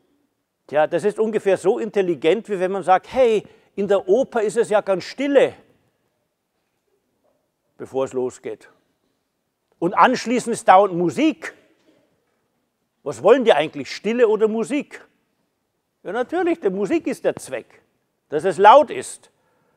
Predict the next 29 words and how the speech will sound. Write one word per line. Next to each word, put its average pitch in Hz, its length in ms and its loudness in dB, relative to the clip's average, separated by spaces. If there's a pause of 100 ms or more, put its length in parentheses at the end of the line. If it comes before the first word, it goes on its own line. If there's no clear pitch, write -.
(160)
Und 170 160 -4
Parlamente 214 600 6
sind 226 260 -2
dafür 214 320 6
da, 202 180 4
dass 196 260 -2
gestritten 202 560 -6
wird. - 340 -6 (460)
Und 139 140 -14
dass 170 140 -2
der 185 120 -6
Streit 165 380 2
freilich, 196 420 2
wie 202 80 -14
die 175 80 -8
Pause 165 360 0
in 180 80 -4
der 143 120 -6
Oper, 185 280 -4
beigelegt 165 560 -2
wird 180 220 -6 (460)
durch 160 120 -4
Entscheidungen. 120 680 -8 (1800)
Wenn 208 220 2
jemand 247 300 0
auf 214 200 4
die 208 120 -8
Idee 226 280 -2
kommt, 240 520 -2